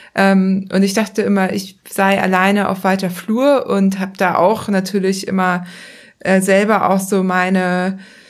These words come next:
naja, Glaubenssätze, dass ich vielleicht durch die Kinder auch eingeschränkt bin und so weiter. Das wäre meine erste Frage. Ist es so? Kennst du noch andere, von denen ich das vielleicht einfach nicht weiß?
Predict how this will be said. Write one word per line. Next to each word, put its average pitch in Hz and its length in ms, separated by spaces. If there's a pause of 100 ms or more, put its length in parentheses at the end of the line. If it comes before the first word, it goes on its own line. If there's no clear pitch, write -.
(340)
naja, 180 440
Glaubenssätze, 202 1000
dass 190 300
ich 190 240
vielleicht 180 460
durch 196 120
die 190 140
Kinder 196 440
auch 175 140
eingeschränkt 226 720
bin 220 300
und 196 180
so 196 160
weiter. 196 580 (440)
Das - 100
wäre 202 240
meine 180 260
erste 190 300
Frage. 175 300
Ist 202 320
es 262 200
so? 320 260 (260)
Kennst 196 380
du 190 40
noch 180 240
andere, 233 560 (340)
von 208 220
denen 202 240
ich 190 120
das - 180
vielleicht 196 240
einfach 185 260
nicht 190 280
weiß? 190 680